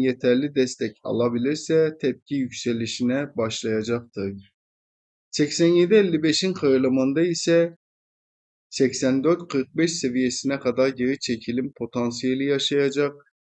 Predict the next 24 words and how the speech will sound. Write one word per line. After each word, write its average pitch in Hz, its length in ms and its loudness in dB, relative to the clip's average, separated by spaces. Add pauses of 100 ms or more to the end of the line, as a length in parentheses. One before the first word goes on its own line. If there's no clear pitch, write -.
(100)
Seksen 131 500 -2
dört 165 240 -2
kırk 131 280 -6
beş 165 200 0
seviyesinden 123 960 -2
tepki 120 440 -4 (100)
almaya 120 440 -2
çalışacaktır. 113 880 -4 (720)
Tepkilerin 147 600 0
yine 175 320 2
de 127 120 -2
zayıf 127 380 0
kalması 120 500 -2
halinde 143 520 0
ise 151 360 0 (360)
ilk 165 220 -6
önce 117 320 -2
seksen 117 560 -4
beş 143 140 -4
sıfır 151 420 -6
beş 147 220 -2
seviyesini 147 640 -2
test 147 320 -6
edecek. 147 480 -2